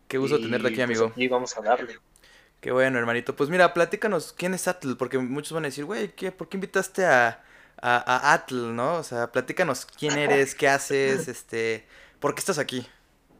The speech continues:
Speaker 2: Güey, Atl es una fregonería, cabrón.
Speaker 1: Ah, no lo dudo.
Speaker 2: Este, <laughs> no, mira, eh, te voy a contar un poquito para que también se introduzcan.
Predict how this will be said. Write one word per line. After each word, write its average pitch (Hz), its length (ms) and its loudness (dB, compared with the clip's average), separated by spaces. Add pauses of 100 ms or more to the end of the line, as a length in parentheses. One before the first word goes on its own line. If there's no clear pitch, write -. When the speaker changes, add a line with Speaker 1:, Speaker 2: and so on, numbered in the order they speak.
(760)
Speaker 2:
Güey, 156 240 8
Atl 196 260 4
es 180 120 2
una 190 160 0
fregonería, 113 680 2
cabrón. - 280 -16
Speaker 1:
Ah, 110 180 -4
no 117 120 -2
lo 123 120 4
dudo. 117 120 -2
Speaker 2:
Este, - 260 0
<laughs> 208 1400 -2
no, 165 220 8
mira, 165 360 8 (260)
eh, 131 400 4
te 143 80 -4
voy 160 140 6
a 165 340 4
contar 131 320 -4
un 147 100 -4
poquito 139 600 4
para 113 180 -4
que 113 120 -10
también 131 480 -2
se 127 120 -8
introduzcan. 127 680 0